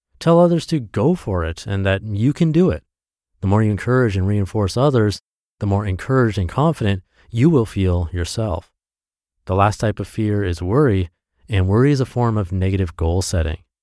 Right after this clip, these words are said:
Worry is a sustained form of fear caused by indecision. If you worry long enough and hard enough about something, you are going to attract it into your life. The fact is that most of the things that people worry about never happen.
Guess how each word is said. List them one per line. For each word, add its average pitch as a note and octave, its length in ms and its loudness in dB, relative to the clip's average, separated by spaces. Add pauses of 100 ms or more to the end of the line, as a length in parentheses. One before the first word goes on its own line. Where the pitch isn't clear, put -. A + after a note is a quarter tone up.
(280)
Worry A#2+ 380 2
is G#2 140 -2
a G2 60 -2
sustained A#2 540 -4
form A2 280 -4
of E2+ 80 -4
fear G#2 480 0 (240)
caused G#2 360 2
by G2+ 120 0
indecision. F2 720 -4 (540)
If F#2+ 100 -4
you G2 100 2
worry G#2+ 240 4
long A2+ 280 2
enough G2 280 0
and E2+ 120 -2
hard G#2+ 260 2
enough G#2 240 -2
about F2 240 -2
something, F#2 500 -4 (360)
you G#2+ 160 2
are G2+ 80 2
going G2 240 0
to F#2+ 120 -2
attract C#3 460 -2
it F#2+ 180 -4
into G#2 240 -4
your E2+ 160 0
life. F#2+ 460 -2 (540)
The - 80 -10
fact A2+ 280 -2
is C3+ 200 0
that F#2+ 200 -2 (280)
most A2+ 260 0
of B2 80 -2
the A2 80 -2
things B2+ 300 -2
that G2+ 180 -2
people G#2+ 260 -2
worry C#3 300 2
about A2+ 320 2
never B2 400 -2
happen. B2 480 -2